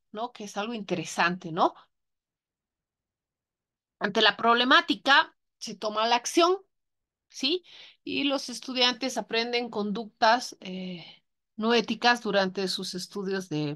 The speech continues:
posgrado, ¿no? ¿Sí? Eh, esto es, eh, interesante desde el sentido,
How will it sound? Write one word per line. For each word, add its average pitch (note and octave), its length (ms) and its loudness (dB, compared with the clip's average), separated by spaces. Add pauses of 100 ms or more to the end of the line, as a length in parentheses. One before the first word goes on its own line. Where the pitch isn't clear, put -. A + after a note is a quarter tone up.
posgrado, G3+ 680 6
¿no? A3+ 300 0 (1800)
¿Sí? A3+ 420 -2 (1120)
Eh, F3 640 -6 (460)
esto A3 300 0
es, D4 280 2
eh, G#3 240 -2
interesante A3+ 880 0
desde G3 840 -2
el F3+ 120 -2
sentido, A3 880 0